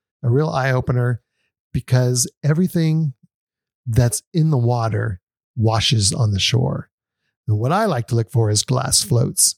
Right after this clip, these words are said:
And you can pretty much find those pretty regularly in northern Japan, especially, and on Hokkaido. But you're gonna find everything on there. The, the huge light bulbs that they use on the shrimp boats,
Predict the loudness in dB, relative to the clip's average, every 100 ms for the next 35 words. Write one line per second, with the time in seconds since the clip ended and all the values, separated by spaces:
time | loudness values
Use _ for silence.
0 | 0 2 2 0 -2 0 2 0 -2 _
1 | _ -4 0 0 0 -2 -2 0 0 0
2 | -2 -2 -2 -2 0 0 0 -4 -4 -2
3 | 0 2 2 -2 -4 -6 -4 -4 -2 -4
4 | -6 -8 -12 _ _ 0 0 0 -4 -2
5 | -2 -4 -8 _ _ _ _ _ -2 0
6 | -2 -2 0 0 0 -2 -2 -2 -4 -2
7 | -2 -2 -2 -4 -4 -6 -6 -10 _ 0
8 | 2 2 0 _ _ _ _ _ _ -4
9 | -2 0 0 0 0 -2 -2 0 -2 0
10 | 0 2 0 0 2 2 2 0 0 2
11 | 2 0 -4 -2 0 0 0 0